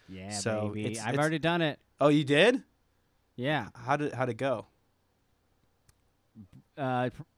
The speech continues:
Speaker 1: bring headphones 'cause
Speaker 2: Br-
Speaker 1: there's the sound and then also the smell I wasn't prepared for
Speaker 2: Oh, the
Speaker 1: 'cause they
Speaker 2: s-
Speaker 1: cauterize it.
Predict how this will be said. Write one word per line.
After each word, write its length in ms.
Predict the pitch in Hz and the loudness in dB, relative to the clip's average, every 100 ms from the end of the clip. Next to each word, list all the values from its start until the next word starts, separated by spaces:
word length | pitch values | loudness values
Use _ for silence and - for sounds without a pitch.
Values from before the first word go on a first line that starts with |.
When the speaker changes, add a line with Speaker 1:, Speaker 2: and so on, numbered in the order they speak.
| _ | _
Speaker 1:
bring 400 | 143 107 139 160 | -12 -4 0 0
headphones 760 | 156 131 - 101 90 95 - - _ _ - | -2 -4 -6 -10 -10 -14 -16 -20 _ _ -10
'cause 160 | 123 | -6
Speaker 2:
Br- 80 | 113 | -2
Speaker 1:
there's 160 | 123 110 - | -2 -2 -8
the 80 | 104 | -12
sound 560 | - 127 120 143 175 - | -6 -4 -2 -4 -6 -6
and 160 | 127 123 | -4 -2
then 140 | 120 | -2
also 240 | 113 - | -4 -6
the 100 | 110 | -8
smell 560 | 101 - 110 92 76 92 _ | -10 -6 -6 -6 -10 -18 _
I 100 | 113 | -8
wasn't 280 | 104 92 95 | -6 -6 -8
prepared 400 | 101 - 90 87 | -12 -12 -12 -12
for 140 | - | -4
Speaker 2:
Oh, 280 | 131 147 117 | 0 2 0
the 100 | 98 | -4
Speaker 1:
'cause 240 | 101 131 113 | -6 -4 -4
they 80 | |
Speaker 2:
s- 60 | 113 | -6
Speaker 1:
cauterize 800 | - - 139 127 110 98 92 90 | -6 0 0 0 -2 -6 -8 -12
it. 160 | 90 73 | -16 -20